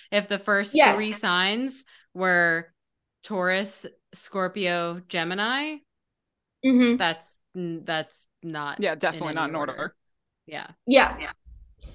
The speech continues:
Speaker 2: So anyway, so they just thought, so they just thought that this was, like, a hoax letter. And so it was regarded as a prank letter, but however, less than four months later,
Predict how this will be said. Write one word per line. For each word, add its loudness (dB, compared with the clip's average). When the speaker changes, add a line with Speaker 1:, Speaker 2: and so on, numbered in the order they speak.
Speaker 2:
So 6
anyway, 4
so 8
they 2
just 0
thought, 4
so -6
they -2
just -2
thought 2
that -2
this 2
was, 0
like, 2
a 0
hoax 0
letter. -2
And 6
so 8
it 6
was 2
regarded 6
as 6
a -2
prank -2
letter, 4
but 6
however, 4
less 0
than -2
four 6
months 0
later, 0